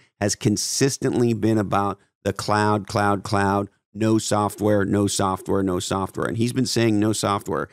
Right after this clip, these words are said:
since the beginning of the company, which is now over twenty years ago. Uh, which leads me to point number four. Legendary brands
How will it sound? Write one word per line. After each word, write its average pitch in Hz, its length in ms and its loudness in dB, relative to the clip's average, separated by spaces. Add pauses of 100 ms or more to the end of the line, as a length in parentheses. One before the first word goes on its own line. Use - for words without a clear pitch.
(280)
since - 380 2
the 101 100 0
beginning 98 440 2
of 87 40 0
the 80 80 -2
company, 87 520 -2
which 65 180 -4
is - 100 -6
now 87 240 -2
over 85 220 -6
twenty 85 500 -4
years - 440 -10
ago. - 340 -8 (1040)
Uh, 135 120 2
which 143 220 0
leads 160 200 0
me 160 100 4
to 139 80 0
point 139 260 -2
number 117 180 2
four. 175 500 0 (560)
Legendary 117 580 2
brands 110 500 0